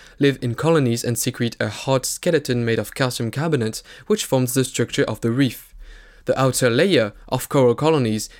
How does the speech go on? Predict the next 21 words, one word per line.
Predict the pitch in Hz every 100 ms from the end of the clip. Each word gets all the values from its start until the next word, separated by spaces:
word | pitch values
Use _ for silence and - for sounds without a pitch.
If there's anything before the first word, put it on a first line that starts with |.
| -
is | 180 -
composed | 175 165 151 151 147
of | 127 127 -
living | 117 120 127
polyps. | 120 139 - - - -
Everywhere | 156 160 131 117 104
on | 117 110
the | 107
surface | - 160 131
of | 110
it, | 92 - - - _ _ - -
while | 131 120 117
the | -
inner | 147 202
mass | 170 123 117 -
is | - 117
the | 117
dead | 110 117 -
calcium | 123 - 107
carbonate | 117 156 139 107 -
skeleton. | - 143 - -